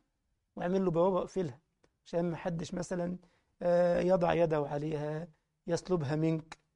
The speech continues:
يفسدها لك، فبتعمل عليها سور عشان يحفظها.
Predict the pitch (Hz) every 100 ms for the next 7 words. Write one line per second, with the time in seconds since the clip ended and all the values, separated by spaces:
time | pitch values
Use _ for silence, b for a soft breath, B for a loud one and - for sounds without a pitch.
0 | _ _ _ _ _ _ _ - 180 180
1 | 180 - 208 160 160 170 175 - - _
2 | _ _ - 302 - 320 247 233 247 214
3 | - 240 190 190 202 185 - 196 139 156